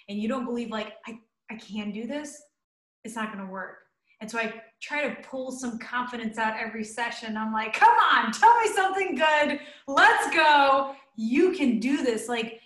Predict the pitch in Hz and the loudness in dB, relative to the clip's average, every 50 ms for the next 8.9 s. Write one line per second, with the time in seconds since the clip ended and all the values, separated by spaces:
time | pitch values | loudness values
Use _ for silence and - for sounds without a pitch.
0 | _ _ 247 240 240 233 240 247 247 - 247 226 269 294 285 262 240 214 233 233 | _ _ 0 0 2 2 2 0 0 -2 -4 -4 -2 0 0 0 0 0 0 -2
1 | 220 233 226 220 202 220 214 214 208 208 208 214 - - 220 220 220 214 214 220 | -2 -2 -4 -4 -2 -2 -4 -4 -6 -8 -10 -10 -10 -6 -2 -2 0 -2 -2 -4
2 | 214 - - 214 214 208 208 208 - - - 208 208 196 196 190 196 196 180 170 | -8 -8 -8 -8 -6 -6 -8 -12 -12 -14 -16 -14 -12 -12 -10 -8 -6 -6 -6 -8
3 | - - - - - _ _ _ _ _ _ _ - 208 214 214 233 240 226 - | -10 -14 -18 -20 -20 _ _ _ _ _ _ _ -6 -2 0 0 2 0 0 -4
4 | - - - - 208 202 196 196 190 170 - - - - _ _ _ _ _ _ | -6 -8 -10 -10 -10 -8 -10 -10 -12 -12 -14 -16 -18 -20 _ _ _ _ _ _
5 | _ - - 262 247 240 262 320 330 - - - 392 381 - - - 285 269 254 | _ -8 -6 -4 -2 0 -2 -2 -2 -4 -6 -4 -4 -4 -4 -4 -6 -2 0 0
6 | 247 247 240 214 214 208 202 196 - - - _ _ - 220 214 - - 247 254 | 2 2 0 0 0 -2 -2 -4 -6 -10 -16 _ _ -12 -12 -10 -8 -6 -4 -2
7 | 262 247 - - - - 247 226 240 - - 233 220 220 214 214 - 220 208 190 | -2 -2 -4 -6 -4 -4 -4 -4 -4 -6 -6 -4 -4 -2 -4 -4 -6 -8 -8 -6
8 | 196 208 208 208 - 214 202 196 196 196 190 190 190 190 190 190 - - | -4 -4 -4 -4 -6 -8 -8 -8 -8 -8 -8 -8 -8 -8 -10 -10 -14 -20